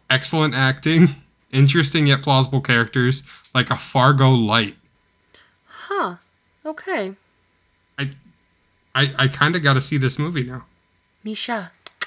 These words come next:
Speaker 2: Misha, you wanna come here? Misha.
Speaker 1: Budget, budget was five million dollars.
Speaker 2: You wanna come here? Hi.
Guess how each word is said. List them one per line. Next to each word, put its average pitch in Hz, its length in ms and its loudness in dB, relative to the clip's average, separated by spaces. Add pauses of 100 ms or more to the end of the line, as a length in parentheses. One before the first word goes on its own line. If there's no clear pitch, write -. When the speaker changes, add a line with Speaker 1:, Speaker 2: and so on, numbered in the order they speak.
(720)
Speaker 2:
Misha, 247 440 -2
you 240 60 -10
wanna 240 120 -8
come 247 180 -10
here? 247 260 -6 (520)
Misha. 349 220 -6
Speaker 1:
Budget, 381 360 2 (520)
budget 151 280 2
was 139 180 2
five 143 400 2
million 160 280 0
dollars. 165 520 0
Speaker 2:
You 311 60 -6
wanna 320 140 -6
come 330 180 -10
here? 330 240 -4 (200)
Hi. 381 760 -6